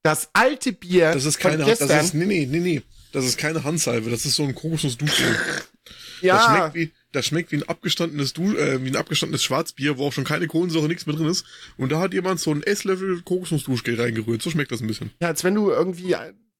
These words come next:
Speaker 1: den Suff von
Speaker 2: Aber
Speaker 1: einem Abend vorher in die Dusche
Speaker 2: ich find's,
Speaker 1: gekotzt hättest.
Speaker 2: ich find's nicht so schlimm, wie es mir vorgestellt hat. Also man kann's
Speaker 1: Oh.
Speaker 2: trinken. Ich trinke das auch kurz aus.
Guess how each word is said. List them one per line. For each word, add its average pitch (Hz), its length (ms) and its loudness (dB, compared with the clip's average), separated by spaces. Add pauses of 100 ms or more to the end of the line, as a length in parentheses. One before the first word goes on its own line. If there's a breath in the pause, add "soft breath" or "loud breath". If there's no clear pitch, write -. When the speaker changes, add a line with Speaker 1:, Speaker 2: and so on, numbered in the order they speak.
(100)
Speaker 1:
den 151 180 2
Suff 196 180 2
von 127 140 2
Speaker 2:
Aber 175 100 4
Speaker 1:
einem 180 100 4
Abend 185 240 2
vorher 202 300 2
in 214 60 2
die 208 120 0
Dusche 196 260 2
Speaker 2:
ich 165 60 4
find's, 143 120 6
Speaker 1:
gekotzt 156 360 2
hättest. 117 400 0
Speaker 2:
ich - 120 -4
find's 151 260 -2
nicht 196 180 0
so 190 100 0
schlimm, 170 220 0
wie 160 60 -6
es 156 80 -4
mir 151 100 2
vorgestellt 123 380 -2
hat. 113 100 -2
Also 110 140 -2
man 120 140 0
kann's 151 180 -2
Speaker 1:
Oh. - 20 -8
Speaker 2:
trinken. 139 240 -4
Ich 156 60 -8
trinke 151 220 -2
das 135 80 2
auch 147 40 -4
kurz 120 140 -2
aus. 139 220 -2